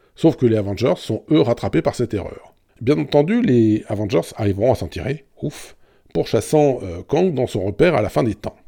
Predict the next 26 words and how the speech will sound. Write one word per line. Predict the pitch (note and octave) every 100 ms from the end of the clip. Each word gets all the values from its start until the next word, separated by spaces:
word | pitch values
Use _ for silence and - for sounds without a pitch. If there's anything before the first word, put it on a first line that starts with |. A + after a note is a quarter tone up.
| -
Mais | E3+
la | G#3+
menace | G#3 G#3 G3+ -
contre | D3+ - C#3+
Kang | C#3+ C3+ A#2
est | G2+
telle | G#3 D4 D#4+ -
que | - E3+ D#3+
les | C#3 C#3
principales | C3 - F3 - E3 D#3 B2+
autres | D#3+ F#3+
incarnations | E3 C3+ A2+ A#2+ A2 - B2
de | G#2
Kang | A#2+ F3
apparaissent | C#3 A2 A#2+ C3+
à |
leur | A#2 A2 -
tour. | - - - _ -
C'est-à-dire | F#3 F3+ E3+ D#3+
à | C#3
Matout, | C3+ C3+ A3 C4 - -
Scarlet | - - A#2+ B2+
Centurion, | - A2 - D#2+ B2+ G3+ C4 - _ _
Immortus, | C#3+ B2+ G#2 - B3 -
mais | D3+
aussi, | C3 - F3 D#3